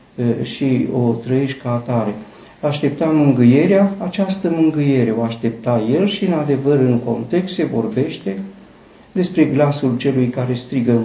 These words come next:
pustiu și este imaginea lui Ioan Botezătorul, care a precedat venirea Domnului Hristos și apoi, uh, Domnul Hristos, aducătorul de vești bune. "Tu care aduci vești bune Sionului, tu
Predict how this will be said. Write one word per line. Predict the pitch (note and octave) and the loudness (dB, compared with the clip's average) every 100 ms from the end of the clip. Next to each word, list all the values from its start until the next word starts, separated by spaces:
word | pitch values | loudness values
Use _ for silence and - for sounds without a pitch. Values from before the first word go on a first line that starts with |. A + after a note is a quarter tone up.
| A2 | -2
pustiu | A#2+ - F3 F#3+ | -6 -4 -4 -2
și | - - | -4 -4
este | B2+ - B2 | -6 -4 0
imaginea | A#2 A#2+ B2 A#2+ A#2 A#2 | 2 2 0 -2 -4 -4
lui | A#2 A2+ | -2 -2
Ioan | A#2+ A#2+ | 0 -2
Botezătorul, | G#2+ G#2 A#2 B2 C#3+ C#3+ F3+ F3 D#3+ - - - - - - | -2 -4 -6 -4 -6 -4 -4 -4 -8 -12 -20 -20 -20 -20 -10
care | D3+ D3 | -2 0
a | C#3+ - - - - - - - - | -2 -4 -14 -20 -20 -20 -20 -20 -14
precedat | E3 D#3+ E3+ C#3+ B2 A#2 | -12 -6 -4 0 0 0
venirea | A#2+ A#2 B2 A#2 A2+ | -2 0 0 0 -2
Domnului | A#2 A#2 A2 G#2+ A2 - | 0 0 0 -2 -6 -6
Hristos | A#2+ - F3 F3 | -8 -6 -6 -6
și | - | -6
apoi, | B2 - D3 D3+ D3+ - - - - | -8 -2 -2 -2 -6 -18 -20 -20 -6
uh, | B2 A#2+ | -2 0
Domnul | D#3 C#3 B2 A2 | 2 2 2 0
Hristos, | A2+ A2+ - C#3 - | -2 -6 -2 -2 0
aducătorul | A#2 A2 A2+ A2+ C3 C3+ A#2+ G2+ | -4 -4 -4 -4 -2 -2 -4 -4
de | |
vești | G#2+ A2+ A#2 - G#2+ | -4 -2 -2 -4 -4
bune. | B2 A2 G#2+ - | 0 0 0 -4
"Tu | F3 | -4
care | E3 - C3 | -4 -2 0
aduci | A#2+ A#2 C3+ - - | 2 2 -2 -6 -10
vești | A#2 C#3 C3 A2+ C3 | 0 0 0 -6 -2
bune | C#3 B2 | 2 4
Sionului, | A#2 - A#2+ B2+ B2 A2 G#2 G#2+ A2 - - - - - - - - | 2 0 2 4 4 2 0 -4 -8 -14 -20 -20 -20 -20 -20 -20 2
tu | D#3+ D3 | 4 4